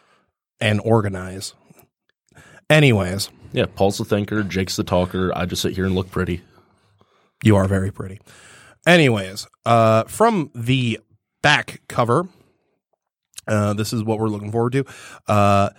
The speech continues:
Speaker 1: famed explorer Volotham Getarm needs you to complete a simple quest. Thus begins a mad romp through the wards of Waterdeep as you uncover a villainous plot involving some of the city's most influential figures.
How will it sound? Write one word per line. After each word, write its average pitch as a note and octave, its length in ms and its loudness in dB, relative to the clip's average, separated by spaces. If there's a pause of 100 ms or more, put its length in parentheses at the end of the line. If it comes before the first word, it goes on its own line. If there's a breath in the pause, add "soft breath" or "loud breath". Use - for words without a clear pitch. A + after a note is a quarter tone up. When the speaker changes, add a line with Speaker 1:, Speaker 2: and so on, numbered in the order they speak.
Speaker 1:
famed A#3 380 2
explorer C3 420 4
Volotham A#2 640 2
Getarm C#3+ 460 4
needs C3 320 0
you A#2 100 0
to C#3 60 -2
complete B2 300 0
a - 20 2
simple - 320 -2
quest. - 300 0
Thus A2+ 180 -2
begins A#2+ 380 -2
a G2 160 -6
mad A#2+ 420 -2
romp D3 240 2
through A2+ 200 -6
the G2+ 100 -4
wards D3 480 2
of A#2 80 -2
Waterdeep A2 500 2
as G2+ 140 -4
you G2 100 -6
uncover A2+ 340 0
a G2+ 60 0
villainous A2 320 -2
plot - 420 0 (320 loud breath)
involving G#2+ 440 2
some A2+ 160 0
of - 20 0
the G#2 80 0
city's A2 260 -2
most A2 220 -2
influential G#2+ 400 -2
figures. D3 340 -2